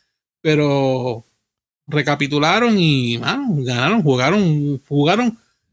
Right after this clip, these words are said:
el fútbol que Green Bay siempre se acostumbra a hacer fútbol.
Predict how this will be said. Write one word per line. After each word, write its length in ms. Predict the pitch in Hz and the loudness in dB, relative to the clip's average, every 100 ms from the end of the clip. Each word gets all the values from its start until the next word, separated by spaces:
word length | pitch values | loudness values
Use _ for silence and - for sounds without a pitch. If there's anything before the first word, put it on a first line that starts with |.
| - | -4
el 140 | 147 | -2
fútbol 480 | - 135 143 247 254 | 0 -2 0 0 0
que 160 | 151 131 | 0 0
Green 300 | 143 233 226 | 2 2 2
Bay 160 | 214 | 2
siempre 320 | 202 185 196 180 | 2 0 0 0
se 80 | |
acostumbra 560 | 160 135 - 156 165 156 | 0 -2 0 0 2 0
a 200 | - 131 | 0 -2
hacer 300 | 117 123 120 | -2 -4 -6
fútbol. 520 | - - 123 117 - | -10 -6 -6 -6 -12